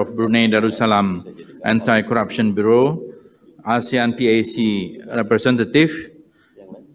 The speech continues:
Mister Muhammad Hadiana, Deputy for Information and Data, Indonesian Corruption Eradication Commission, K P K,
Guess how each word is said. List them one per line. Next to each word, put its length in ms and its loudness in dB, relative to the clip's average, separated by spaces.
Mister 480 2
Muhammad 480 2
Hadiana, 720 0
Deputy 480 -2
for 240 0
Information 640 0
and 180 0
Data, 540 -2
Indonesian 880 0
Corruption 560 -2
Eradication 880 2
Commission, 640 -2
K 160 -4
P 160 -2
K, 320 -2